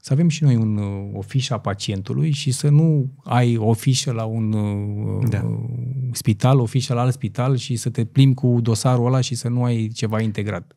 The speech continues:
Speaker 2: Ăsta e motivul pentru care mulți oameni se cam duc la aceleași clinici pentru că au măcar dosarul lor
Speaker 1: Da.
Speaker 2: medical acolo. Dar dacă te duci, dacă nu au o specialitate de care tu ai nevoie și te duci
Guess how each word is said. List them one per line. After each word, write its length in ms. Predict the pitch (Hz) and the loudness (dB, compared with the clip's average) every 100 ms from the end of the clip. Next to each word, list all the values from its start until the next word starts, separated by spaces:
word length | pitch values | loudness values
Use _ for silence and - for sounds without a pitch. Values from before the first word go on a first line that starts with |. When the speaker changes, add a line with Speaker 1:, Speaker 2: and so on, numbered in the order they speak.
| _ - 139 | _ -4 -2
Speaker 2:
Ăsta 180 | - | 2
e 20 | 127 | 2
motivul 280 | 120 127 | 4 0
pentru 180 | 120 120 | 2 0
care 180 | 117 110 | 0 0
mulți 340 | 104 110 120 | 0 0 0
oameni 180 | 123 117 | 0 0
se 80 | 110 | 0
cam 160 | - 104 | -2 -2
duc 160 | 120 | -2
la 100 | 107 | -2
aceleași 320 | 95 - 107 - | -4 -4 -4 -4
clinici 340 | 101 113 117 | -2 0 0
pentru 220 | 120 104 | -2 -2
că 80 | 123 | 0
au 80 | 127 | 2
măcar 300 | 113 - 110 | 2 0 -2
dosarul 340 | 104 101 104 | -2 -2 -2
lor 80 | 104 | 0
Speaker 1:
Da. 60 | 101 | 0
Speaker 2:
medical 320 | 87 - 104 | 0 0 -2
acolo. 440 | 92 131 113 87 - - _ | 0 4 4 2 -6 -20 _
Dar 140 | 113 101 | -2 0
dacă 220 | 101 101 | 0 -2
te 160 | - | -4
duci, 300 | 92 110 113 | -2 -2 -2
dacă 260 | 127 104 101 | -2 -2 0
nu 140 | 101 143 | 4 6
au 60 | |
o 60 | 131 | 6
specialitate 520 | - - 101 110 107 | 2 -2 0 0 -2
de 60 | 98 | -2
care 200 | 98 92 | -4 -2
tu 100 | 107 | 0
ai 80 | |
nevoie 420 | 101 90 76 87 90 | 0 -2 -4 -6 -4
și 60 | |
te 100 | - 95 | -6 -4
duci 140 | 95 | -4